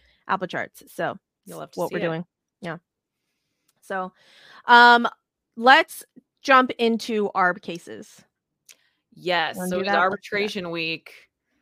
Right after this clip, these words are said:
Speaker 2: the arbitration deadline came about. And if you are unfamiliar with arbitration, very high-level overview of that is there are players, uh, between their three and six-year marks of years of service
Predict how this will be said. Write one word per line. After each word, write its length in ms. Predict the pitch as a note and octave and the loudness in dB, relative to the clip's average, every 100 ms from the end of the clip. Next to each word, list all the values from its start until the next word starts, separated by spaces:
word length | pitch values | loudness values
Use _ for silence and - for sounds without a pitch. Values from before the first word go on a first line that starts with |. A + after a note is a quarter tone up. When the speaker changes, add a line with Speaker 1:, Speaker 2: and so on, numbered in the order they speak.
| _ _ | _ _
Speaker 2:
the 120 | D#3+ | -10
arbitration 640 | D#3+ E3 - F#3 F3+ F3+ E3+ | -10 -10 -8 -8 -6 -10 -8
deadline 600 | F3 E3 D#3+ D#3+ E3 D#3+ | -4 -4 -2 -4 -4 -10
came 200 | - F3 | -12 -12
about. 540 | D#3+ D#3+ E3+ A#3 - | -4 0 0 -2 -8
And 80 | F3+ | -14
if 120 | F3 | -12
you 100 | E3+ | -8
are 80 | E3 | -6
unfamiliar 400 | G3 G3 G3 F#3+ | -6 -8 -6 -4
with 100 | F3+ | -4
arbitration, 720 | F3+ E3+ - F3 F#3 F3 E3+ E3 | -4 -6 -6 -6 -6 -10 -12 -10
very 440 | F3+ F3+ F3 E3+ - | -4 -2 -2 -4 -8
high-level 500 | - E3+ E3 E3 - | -4 -2 -2 -4 -4
overview 520 | F3 F3 D#3+ E3 E3+ - | -4 -4 -6 -6 -6 -6
of 200 | D#3 D#3+ | -10 -4
that 280 | F3+ F3 - | 0 0 -2
is 380 | E3 E3 E3 D#3 - - - | -4 -4 -6 -8 -20 -20 -8
there 120 | F#3 | -2
are 60 | F#3+ | -2
players, 580 | F#3+ G#3+ G#3 G3 F#3+ F#3 - | 0 -2 0 -2 -4 -8 -6
uh, 200 | E3 E3 | -4 -4
between 320 | E3+ - A3 | -8 -8 -6
their 140 | G3 | -6
three 260 | F#3 G3 F#3+ | -6 -4 -4
and 120 | F#3 | -4
six-year 440 | F3 F#3 - F3+ F3 | -8 -12 -6 -4 -2
marks 260 | F3 E3+ | -4 -6
of 100 | F3 | -12
years 260 | E3 E3+ E3+ | -10 -8 -8
of 100 | - | -10
service 500 | - F#3 F3+ F3+ | -6 -4 -2 -4